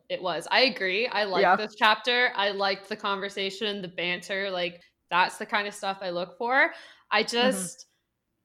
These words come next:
Speaker 1: on a realist level, because I've just become more of, like, a realist, even
Speaker 2: Mm-hmm.
Speaker 1: though I read a lot of fantasy.
Speaker 2: Yeah, but you have to be able to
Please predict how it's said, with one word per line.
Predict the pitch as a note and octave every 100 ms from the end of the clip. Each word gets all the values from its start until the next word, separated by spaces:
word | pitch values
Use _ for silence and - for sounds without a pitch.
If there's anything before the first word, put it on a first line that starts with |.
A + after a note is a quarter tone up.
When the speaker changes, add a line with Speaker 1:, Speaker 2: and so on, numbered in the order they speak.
| _ G#3+
Speaker 1:
on | A3+
a | G#3+
realist | F#3 G3 G#3 A#3+ C#4
level, | A#3+ B3 C#4+ D4 E4 -
because | A#3 A#3
I've | G#3 G#3
just | G#3 -
become | G#3+ A3+ G3
more | G3 G3 G3
of, | F#3+
like, | G3
a | G3
realist, | F#3 G3 G3+ G#3+ A3+ - - - - _ _ - -
even | - G#3+
Speaker 2:
Mm-hmm. | A3+
Speaker 1:
though | G#3+
I | G#3+
read | G3+ G#3+
a |
lot | G3+ G3
of | G#3
fantasy. | G#3 G#3 G3+ A#3 C4 C4+ D4 D#4 - _ _ _ _ _ _ -
Speaker 2:
Yeah, | G#3+
but | A3
you | B3+
have | C#4+
to | C#4+
be | B3
able | A#3 A3+
to | B3 E3+